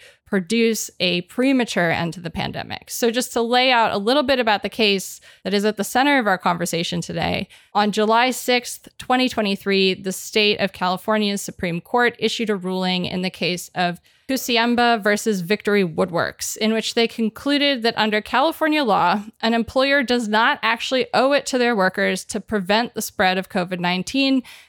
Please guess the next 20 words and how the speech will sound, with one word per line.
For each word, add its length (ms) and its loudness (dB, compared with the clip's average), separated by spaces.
to 280 0
employees' 640 0
household 520 -2
members. 560 -2
And 200 2
the 60 4
decision 500 2
also 380 2
prevents 500 0
an 80 -2
employee's 520 -2
household 420 -2
member 320 4
from 240 0
suing 500 0
an 120 0
employer 580 0
in 200 -2
civil 380 0
court 440 -8